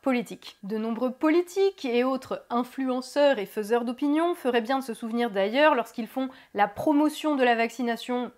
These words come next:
ou de l'inverse, j'ai envie de leur dire de s'interroger sur leurs valeurs, sur leur éthique et sur leur conception du débat public politique. Parce que la politique, ce n'est pas dire à chacun ce qu'il convient de faire à coup de bataille d'influence, ce n'est pas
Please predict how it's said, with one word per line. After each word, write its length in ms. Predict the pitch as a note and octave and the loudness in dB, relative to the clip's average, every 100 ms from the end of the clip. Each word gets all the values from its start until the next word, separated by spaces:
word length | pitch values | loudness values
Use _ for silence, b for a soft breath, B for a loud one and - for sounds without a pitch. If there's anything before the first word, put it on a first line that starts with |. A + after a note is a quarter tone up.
| _ | _
ou 180 | G#3+ A3 | -10 -8
de 140 | F#3+ | -2
l'inverse, 420 | G3 G3 G#3+ F#4 - | 0 0 2 2 0
j'ai 220 | - F#3 E4 | -8 0 2
envie 180 | F4+ | 2
de 80 | E4 | 2
leur 200 | C4+ B3 | 4 2
dire 280 | G#3+ A3+ D#4+ | -2 -4 -4
de 100 | G#3 | -4
s'interroger 540 | F#3+ G#3+ G#3+ A#3+ B3+ | -6 -6 -2 -2 -2
sur 220 | C#4 G#3+ F#3+ | -6 -6 -4
leurs 160 | F3+ | -4
valeurs, 500 | F3+ G3 G#3+ D#4 F4+ | 0 0 4 2 2
sur 260 | - - G3+ | -10 -8 -4
leur 200 | G3+ G3 - | -2 -4 -6
éthique 400 | B3 - F#4 - B B | -8 -4 -4 -6 B B
et 80 | - | -4
sur 220 | F#4 D#4+ | -2 -2
leur 220 | A#3+ G#3 - | 0 -2 -4
conception 580 | F4 F4 A3 - D#4 E4+ - | -6 -4 -8 -4 -4 -4 -12
du 160 | G3+ | -10
débat 400 | G3 G3 C#4+ G#3 | -4 2 2 2
public 520 | F3+ - F#3 B3 F4 - _ | -2 -6 -2 0 0 -4 _
politique. 540 | D4 C4+ B3 G3 - _ | 2 2 0 -10 -16 _
Parce 200 | F#3 - | -8 -4
que 80 | G#3 | -4
la 80 | |
politique, 580 | F#3+ D4 E4 - E4 F#4 b b | 0 0 0 0 -2 -2 b b
ce 220 | - C4 | -4 2
n'est 200 | B3 F4+ | 4 2
pas 340 | - G3 G#3 B _ | 6 6 6 B _
dire 280 | G#3 A3 F#4 F#4 | -8 2 2 4
à 120 | C#4 C4 | 2 2
chacun 500 | - D4 D4 C4+ B3+ | 2 0 2 -2 -2
ce 100 | G3 | -6
qu'il 220 | G#3+ F#3 | -10 -6
convient 380 | D4 D4+ C4+ C#4 | 0 0 2 0
de 100 | B3 | -2
faire 400 | B3 B3 A#3 G3 | 2 4 4 4
à 100 | A#3 | 0
coup 280 | A#3+ - A#3+ | 0 -8 -4
de 100 | G#3 | -2
bataille 560 | F3+ G#3+ A3 A3+ G#3+ F3+ | 0 0 2 2 2 -4
d'influence, 720 | E3+ G3 F#3 A#3+ B3 F#4+ - B B _ | -4 -4 -4 -2 0 0 -4 B B _
ce 140 | - | -2
n'est 160 | B3+ C4 | 0 4
pas 260 | C#4 C4+ | 6 6